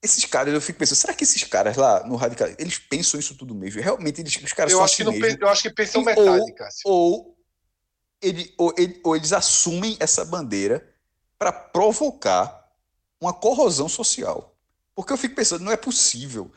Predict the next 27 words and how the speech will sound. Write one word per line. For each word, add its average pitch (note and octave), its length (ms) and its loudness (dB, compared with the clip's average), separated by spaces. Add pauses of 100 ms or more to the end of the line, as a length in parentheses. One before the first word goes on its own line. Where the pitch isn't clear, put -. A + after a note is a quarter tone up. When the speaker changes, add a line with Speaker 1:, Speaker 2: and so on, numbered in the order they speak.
Speaker 2:
São A#3 160 4
Speaker 1:
que G#3+ 60 6
Speaker 2:
as - 80 2
duas A#3 120 2
Speaker 1:
exista F3 160 0
Speaker 2:
coisas, D3+ 200 -4
Speaker 1:
tan-, - 60 -4
Speaker 2:
com A#3+ 100 -4
Speaker 1:
que, B3+ 60 -4
Speaker 2:
certeza G3+ 200 -2
Speaker 1:
que F3+ 60 0
existe F3+ 160 -2
Speaker 2:
são F#3+ 100 -2
as F3 100 0
duas - 140 2
Speaker 1:
tanta - 120 2
Speaker 2:
coisas. A#2 180 -4
Speaker 1:
gente, C3+ 240 -8 (220)
que G3 100 -8
exista D3 340 -6
tanta C#4+ 440 -6
gente B2+ 440 -8 (680)
que G#3 180 -2
realmente A3+ 500 -2 (140)
pense D3 240 -2
de D#3+ 80 -16
forma C3+ 320 -6